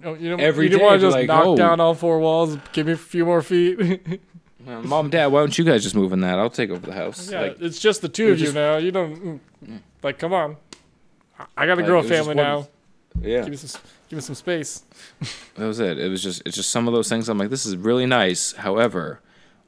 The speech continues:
Speaker 2: why?"
Speaker 1: What the fuck? <laughs> Yeah.
Speaker 2: Yeah. Like,
Speaker 1: I
Speaker 2: they
Speaker 1: feel
Speaker 2: did
Speaker 1: that way
Speaker 2: one
Speaker 1: about a lot of those shows. <laughs>
Speaker 2: Well, another one that we watched, we watched a lot of these episodes.
Speaker 1: Yeah.
Speaker 2: It was, they bought a house, like, down in Texas, which, no thank you.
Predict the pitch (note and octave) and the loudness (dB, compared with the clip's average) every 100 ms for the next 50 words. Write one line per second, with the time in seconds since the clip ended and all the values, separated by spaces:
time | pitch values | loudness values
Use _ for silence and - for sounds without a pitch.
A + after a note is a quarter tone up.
0 | _ - E2 G2 B1 - - _ F3 - | _ -14 -2 -2 -2 -10 -20 _ -20 -16
1 | C3+ - - _ _ - - - C3 - | -16 -16 -20 _ _ -20 -16 -10 -10 -10
2 | C3+ - E2 - - - A#2+ C#3 D#3 F#3 | -18 -10 -10 -10 -12 -6 2 2 4 4
3 | F3+ - C3+ D3+ C#3+ C#3 C3 B2+ C3+ - | 4 4 4 2 2 0 -2 -4 -6 -8
4 | C#3 D3+ C#3 E3+ C#3+ _ _ _ _ - | -10 -10 -12 -14 -16 _ _ _ _ -14
5 | - B2+ D#3 G#3 F#3+ A2+ F#2+ G2 F#2 F#2+ | 0 2 4 4 4 4 2 2 2 0
6 | F2+ E2+ F#2+ - F#2+ F2+ - E2 F#2 D2+ | 0 -2 -2 -2 -2 -2 -4 -4 -4 -4
7 | D#2 D#2+ - E2 F2 C#3 A2+ - _ _ | -8 -10 -6 -6 -6 -8 -12 -18 _ _
8 | - A#2+ B2 B2 D#3+ D#3 C3+ C#3+ C3 B2 | -2 2 2 4 4 4 2 0 0 -2
9 | A2+ A#2 A2+ F#2 - G2 - C2+ - - | 2 2 0 -2 -2 -4 -4 -8 -8 -10
10 | _ _ _ _ _ _ _ _ G#2+ F#2 | _ _ _ _ _ _ _ _ -2 -2
11 | - - - _ _ _ _ G#2 G2 F#2+ | -2 -6 -10 _ _ _ _ -2 -2 -2
12 | E2+ - E2+ | -6 -6 -10